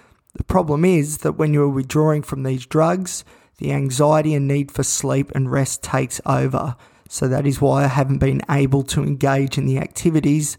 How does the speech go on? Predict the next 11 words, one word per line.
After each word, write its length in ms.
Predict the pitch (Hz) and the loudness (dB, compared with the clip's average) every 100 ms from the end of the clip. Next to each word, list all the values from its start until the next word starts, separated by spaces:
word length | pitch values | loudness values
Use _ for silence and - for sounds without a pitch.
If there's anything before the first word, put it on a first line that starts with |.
| - - _ | -16 -20 _
as 180 | - 127 | -8 -2
much 320 | 139 139 - | 0 -2 -2
as 100 | 139 | 2
I 80 | 127 | 2
would 220 | 139 135 | 2 0
like. 420 | 131 135 131 - - _ _ _ _ _ - | 2 2 0 -4 -18 _ _ _ _ _ -4
But 140 | 160 | 2
that 220 | 202 220 | 2 0
time 280 | - 185 185 | 2 4 4
will 120 | 175 | 0
come, 440 | - 151 123 - | 0 -2 -2 -6